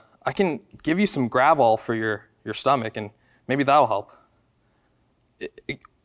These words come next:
if I was the leader, I'd be like, "What, what are you doing? Clearly, the issue here is not their upset stomach. Yes, they threw up.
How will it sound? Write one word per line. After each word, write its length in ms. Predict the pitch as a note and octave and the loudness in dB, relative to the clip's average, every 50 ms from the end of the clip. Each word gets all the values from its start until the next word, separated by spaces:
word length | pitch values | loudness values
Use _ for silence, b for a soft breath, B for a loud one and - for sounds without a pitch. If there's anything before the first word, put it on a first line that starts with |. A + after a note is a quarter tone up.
| _ | _
if 100 | - - | -6 0
I 80 | - E3+ | 2 2
was 100 | A3+ G#3+ | 4 4
the 60 | F#3+ | 4
leader, 220 | E3 G3+ A#3 G#3 | 4 6 6 6
I'd 160 | E3+ D#3 D3 D3 | 4 4 2 0
be 80 | D#3+ | 0
like, 200 | D#3 D#3+ D3 - | 0 0 0 -2
"What, 500 | - - - - F#3+ G3+ A#3 A#3+ G#3 - | -6 -12 -14 -10 -4 -2 -2 -2 -2 2
what 120 | F3+ G3 G#3+ | 2 4 6
are 40 | |
you 80 | A#3+ A#3 | 6 6
doing? 400 | F#3+ G3 C4 D4 F#3+ A#2 G#2 B2 - - _ _ _ _ _ _ | 6 6 6 4 4 2 0 -4 -8 -16 _ _ _ _ _ _
Clearly, 400 | - - B3 C#4 C#4+ C4 C4 A#3+ | 2 4 6 6 6 8 6 6
the 280 | G3+ E3 D#3 F#3 - - | 4 4 2 4 6 6
issue 280 | G#3+ A3 - - G#3 | 6 6 6 4 4
here 200 | F3+ - G3+ F#3+ | 4 6 6 6
is 120 | F3 D#3+ D3 | 6 4 4
not 420 | D3 E3 F3 F#3 E3 - - C#3+ | 4 6 6 6 4 2 0 0
their 160 | D3+ D#3 - | 0 2 4
upset 300 | D#3 E3+ E3 - D#3 C#3 | 4 4 4 2 0 0
stomach. 320 | - - A#3 G3+ D3 - - | 2 2 2 2 2 2 2
Yes, 260 | F3 F3 - - - - _ _ _ _ _ _ _ - | 2 2 0 -2 -4 -8 _ _ _ _ _ _ _ 0
they 120 | C3 C3 | 0 0
threw 300 | B2+ - C#3 C#3 C3 C#3+ | 0 0 0 2 4 6
up. 340 | G3 A3 D#3+ - B B | 6 6 4 2 B B